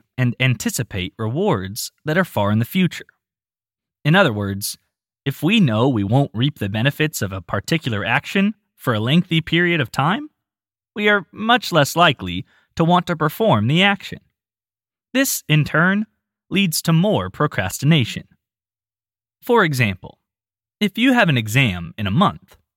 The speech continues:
it's harder to be motivated to study right now because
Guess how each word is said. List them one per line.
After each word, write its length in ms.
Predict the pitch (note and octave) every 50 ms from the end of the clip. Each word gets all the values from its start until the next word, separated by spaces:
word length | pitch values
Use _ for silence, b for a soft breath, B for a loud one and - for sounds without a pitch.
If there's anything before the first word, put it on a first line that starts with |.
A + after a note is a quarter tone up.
| _ _ _ _ _ -
it's 260 | A#3+ B3 - - - - -
harder 320 | - - - A3+ C4 C4
to 100 | G#3+ G3+
be 140 | D#3 D3 D3+
motivated 640 | C3 A#2+ D3+ G3+ F3 G#2+ G2+ F#2+ F#2+ F#2+ F#2+ F2+
to 100 | - A2+
study 460 | A2+ - - - G3 G3 D3 G2+ F#2+ G2
right 240 | G#2 A#2 B2 A2
now 300 | A#2+ F3+ A3+ E3 - - - _ _ _ _ _ _ _ _ _
because 460 | - A3 F#3+ - F3+ D#3+ D3+ - -